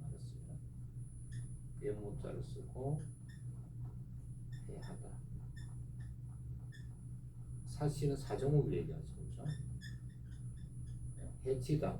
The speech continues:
모해하다가 타동사니까 이건 목적어 그죠? 사정어걸. 자, 요거는 요런 이 조동사 생략 때도 좀 잘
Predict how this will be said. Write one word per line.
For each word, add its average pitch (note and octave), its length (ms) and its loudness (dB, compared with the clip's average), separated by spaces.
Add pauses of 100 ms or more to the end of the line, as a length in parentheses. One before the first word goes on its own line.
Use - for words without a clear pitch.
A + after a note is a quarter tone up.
모해하다가 B2 920 6 (500)
타동사니까 - 760 2
이건 - 360 2 (220)
목적어 - 480 6
그죠? - 260 -2 (1400)
사정어걸. - 640 4 (760)
자, - 260 0 (500)
요거는 D#3 840 10 (2500)
요런 D3+ 440 10
이 G#2+ 400 2
조동사 D3 440 8
생략 C#3+ 380 6
때도 C3 280 2
좀 B2 200 -2 (100)
잘 - 180 -2